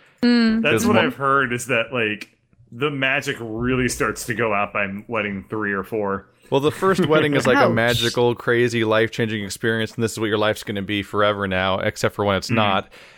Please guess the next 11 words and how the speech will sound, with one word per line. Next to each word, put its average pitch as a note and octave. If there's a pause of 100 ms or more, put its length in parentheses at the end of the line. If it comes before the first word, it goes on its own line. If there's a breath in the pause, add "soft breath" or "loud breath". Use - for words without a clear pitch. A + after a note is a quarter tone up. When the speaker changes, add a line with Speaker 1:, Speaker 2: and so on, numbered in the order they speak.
Speaker 3:
And A#2+
then B2+
you're B2+
like, A#2+
"Well, B2+
we B2
gotta B2+
get B2
this A#2
paper A2+
signed, F#2